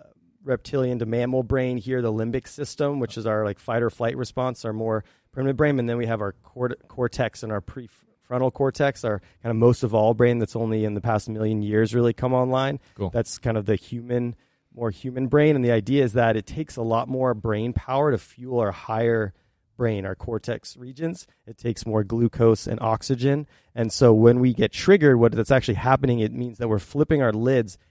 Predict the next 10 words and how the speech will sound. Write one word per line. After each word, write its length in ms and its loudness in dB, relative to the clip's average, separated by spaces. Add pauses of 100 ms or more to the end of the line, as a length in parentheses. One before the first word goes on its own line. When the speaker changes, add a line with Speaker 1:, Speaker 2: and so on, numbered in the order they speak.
Speaker 1:
and 140 -8
we're, 240 0 (140)
we're 100 -12
resorting 520 0
to 120 -6
a 20 -2
more 220 -4
primitive 640 -4
survival 580 -6
strategy 600 -2